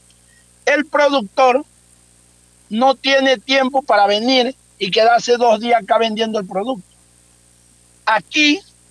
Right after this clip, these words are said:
la única manera que yo la veo muy duro que consigamos comida barata es que el gobierno le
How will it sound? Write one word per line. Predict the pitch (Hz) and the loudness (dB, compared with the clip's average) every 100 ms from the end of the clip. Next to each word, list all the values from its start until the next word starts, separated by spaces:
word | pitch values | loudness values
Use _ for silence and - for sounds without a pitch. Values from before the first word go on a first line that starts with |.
| - - | -20 -12
la | 226 220 254 | 0 4 4
única | 330 320 311 294 262 220 | 2 2 0 0 0 0
manera | 208 208 226 247 214 185 - - - - - - - - - - - - - | 0 0 0 -2 -2 -4 -8 -14 -20 -20 -20 -20 -20 -20 -20 -20 -20 -20 -10
que | 208 196 | -4 0
yo | 247 | 2
la | 269 254 | 4 4
veo | 254 262 | 2 2
muy | 262 294 277 | 2 0 0
duro | 277 240 165 - - - - - - - - - | 0 0 -2 -10 -20 -20 -20 -20 -20 -20 -20 -12
que | - 208 | -6 -4
consigamos | - 202 - 220 262 262 262 220 - - - | -2 -2 -4 0 0 4 2 0 -10 -20 -4
comida | 196 240 269 240 | -2 0 2 2
barata | 220 233 240 247 294 - - - - - - - | 2 2 0 -2 -8 -8 -20 -20 -20 -20 -20 -8
es | 220 | -6
que | 185 | 0
el | 285 285 | 0 2
gobierno | 277 262 262 254 233 226 254 - - - - - - - - - - - - - - - - - | 2 2 2 0 0 -4 -14 -20 -20 -20 -20 -20 -20 -20 -20 -20 -20 -20 -20 -20 -20 -20 -20 -8
le | 202 233 226 220 | -4 0 0 0